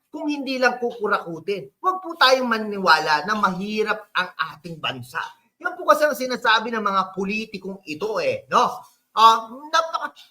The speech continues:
mahirap po tayo. Huwag po tayong maniwala. Mayaman po ang Pilipinas.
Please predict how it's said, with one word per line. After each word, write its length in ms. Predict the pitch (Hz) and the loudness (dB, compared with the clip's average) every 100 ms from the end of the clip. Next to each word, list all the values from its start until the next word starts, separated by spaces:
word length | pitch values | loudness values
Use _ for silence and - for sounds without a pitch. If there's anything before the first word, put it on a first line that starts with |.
| - | -4
mahirap 560 | 381 320 330 320 311 302 | -2 0 2 2 2 0
po 160 | 311 311 | -2 4
tayo. 640 | 208 202 240 285 330 190 - | 6 6 2 -2 0 -2 -2
Huwag 160 | 311 - | -6 -6
po 160 | 302 | -8
tayong 320 | 302 277 277 262 | -2 -2 -2 -4
maniwala. 560 | 262 233 208 202 220 180 - - | -4 0 0 0 -2 -6 -10 -6
Mayaman 720 | 240 330 320 285 277 277 269 269 | 0 2 6 6 6 0 -4 -4
po 160 | 254 | -2
ang 160 | 240 - | -2 -8
Pilipinas. 840 | 240 220 226 214 185 196 240 - | -8 -6 -6 -6 -4 -2 -2 -4